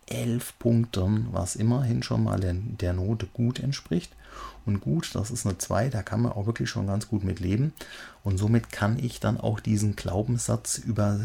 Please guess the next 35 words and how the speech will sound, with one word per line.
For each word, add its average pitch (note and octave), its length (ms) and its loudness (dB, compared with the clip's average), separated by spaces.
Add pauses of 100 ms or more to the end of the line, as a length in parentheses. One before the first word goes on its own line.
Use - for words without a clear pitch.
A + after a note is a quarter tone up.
über G2+ 140 0
den F#2 220 -2
Haufen A2+ 340 0
werfen, A#2 480 4 (680)
ähm, G#2+ 480 2
ja, A2 200 4
ich - 140 -12
wäre G#2+ 300 2
jetzt, G#2 440 0
äh, G#2 380 -4
nicht G#2 240 0
sportlich. - 840 -4 (440)
Und G#2 360 4
das G#2 160 0
wäre A2 120 8
jetzt A#2+ 220 4
auch A2 80 -2
dann G2 220 2
der F#2+ 160 0
Tipp - 240 0
so A2 360 0
von - 480 -4
mir B2+ 600 4
für A2 200 -2
dich, C3+ 400 -2
einfach A2+ 300 0
mal A2+ 200 -2
drüber G#2 260 0
nachzudenken, A#2+ 920 2 (580)
es - 320 0
gibt - 420 0
mit A2 200 4
Sicherheit B2 600 2
mehrere B2 560 4
Disziplinen A#2+ 1300 2